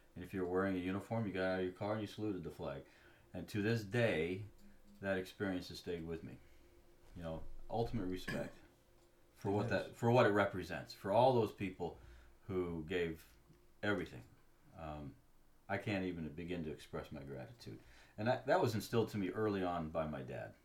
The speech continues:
Speaker 1: That's one of the things I'm truly grateful. I have the gospel because of my parents, and I have that ultimate respect for, for that flag and for what it stands for.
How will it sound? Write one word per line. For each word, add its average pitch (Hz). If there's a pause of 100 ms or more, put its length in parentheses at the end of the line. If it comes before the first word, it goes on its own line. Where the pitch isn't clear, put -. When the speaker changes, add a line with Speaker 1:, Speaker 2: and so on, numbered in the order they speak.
(120)
Speaker 1:
That's 95
one 104
of 90
the 82
things 80
I'm 69
truly 101
grateful. 82 (600)
I 92
have 104
the 98
gospel 90
because 82
of 82
my 78
parents, 76
and 76
I 73
have 76
that 65 (720)
ultimate 107
respect 82 (140)
for, 73 (600)
for -
that 62
flag 64 (460)
and 69
for - (100)
what 73
it -
stands 64
for. -